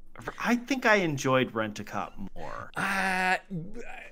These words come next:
Speaker 2: overall, yes. Although I think the, there, there are se-, the problem with this movie is there are several great, ludicrously stupid moments in this, but then there's a lot of
Speaker 1: Mm-hmm.
Speaker 2: lulls between them.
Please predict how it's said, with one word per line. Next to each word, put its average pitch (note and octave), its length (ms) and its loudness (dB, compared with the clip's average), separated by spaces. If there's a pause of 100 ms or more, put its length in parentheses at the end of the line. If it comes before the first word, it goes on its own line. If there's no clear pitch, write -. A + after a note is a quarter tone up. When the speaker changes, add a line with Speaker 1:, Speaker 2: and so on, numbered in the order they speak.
(420)
Speaker 2:
overall, E3 680 12
yes. G2 400 6
Although C#3+ 300 10
I D3+ 80 12
think G3 400 0
the, D3 280 0 (340)
there, D#3+ 300 10
there F#3+ 200 6
are G#3+ 240 10
se-, D#3 380 -2 (220)
the D#3 100 0
problem D#4 360 4
with A3 120 2
this G3 180 4
movie C#3 240 4
is A2 120 0
there C#3 180 4
are E3 160 6
several C#3+ 580 6 (520)
great, C3+ 680 6
ludicrously B2 760 4
stupid G#2+ 460 2
moments A2+ 400 0
in B2 120 -2
this, B2+ 160 0
but G2 180 -4
then A#2+ 140 4
there's A2 160 2
a G#2 40 0
lot G2+ 220 6
of G2 80 6
Speaker 1:
Mm-hmm. F#2+ 120 -2
Speaker 2:
lulls G2+ 320 6
between G2 460 -2
them. D#2+ 260 -8